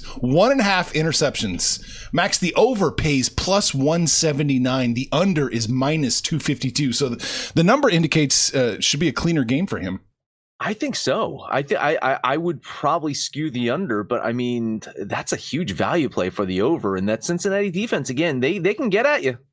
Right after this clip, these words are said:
Speaker 2: if, if, if, uh, if you let them. So, uh, n-, not quite to the, uh, the,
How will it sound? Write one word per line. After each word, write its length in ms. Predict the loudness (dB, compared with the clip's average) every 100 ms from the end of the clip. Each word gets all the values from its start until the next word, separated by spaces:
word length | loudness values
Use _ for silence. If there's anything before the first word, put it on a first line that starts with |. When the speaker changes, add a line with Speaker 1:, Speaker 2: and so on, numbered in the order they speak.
| _ _ -8
Speaker 2:
if, 180 | -6 -4
if, 240 | -4 -2
if, 300 | -2 -2 -2
uh, 20 | 0 0 0
if 240 | -2 -2
you 100 | -2
let 200 | 0 0
them. 180 | -2 -6 -6
So, 380 | -2 -2 -2 -8 -20 -20 -20 _ _
uh, 520 | -4 0 0 0 0 -4 _ _ -6
n-, 320 | -4 -2 -4 0
not 200 | 0 0
quite 240 | -2 -2
to 100 | -4
the, 240 | -2 0 2
uh, 260 | 2 0 0
the, 380 | 0 0 -2